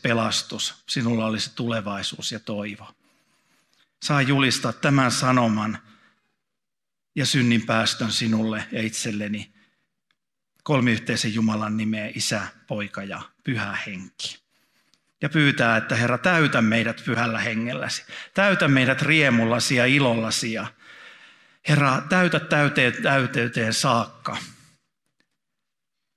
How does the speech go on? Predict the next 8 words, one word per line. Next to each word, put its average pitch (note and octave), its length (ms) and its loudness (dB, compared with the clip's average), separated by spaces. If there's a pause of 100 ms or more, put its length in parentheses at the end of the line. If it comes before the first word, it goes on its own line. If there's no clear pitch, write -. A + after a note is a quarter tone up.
(160)
Herra, C3+ 440 0 (540)
anna D3+ 200 6
meidän C#3 720 2 (220)
Pyhä D#3+ 280 4
Hengen A2+ 380 0
täyteydessä A#2 800 -2
lähteä G#2+ 540 -2 (640)
tänään A2 600 2